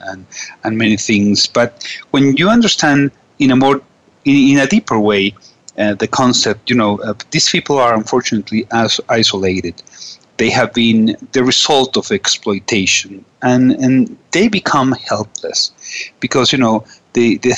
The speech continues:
thing here is that, uh, they might have a need, they have might, they might have a situation, they might have, uh, some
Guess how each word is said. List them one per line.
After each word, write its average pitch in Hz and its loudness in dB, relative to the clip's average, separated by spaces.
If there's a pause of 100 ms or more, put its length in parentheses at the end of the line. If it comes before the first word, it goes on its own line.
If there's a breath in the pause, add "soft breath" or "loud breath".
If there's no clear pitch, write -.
(120)
thing 185 2
here 117 2
is 113 2
that, 107 0 (520 loud breath)
uh, 73 -2 (120)
they 135 2
might 143 0
have - 0
a 139 0
need, 147 2
they 113 0
have 120 0
might, 113 0 (340)
they 117 0 (100)
might 123 0
have 123 0
a 117 0
situation, 123 0
they 117 0
might 113 0
have, 113 -2 (380 loud breath)
uh, 101 0
some 135 2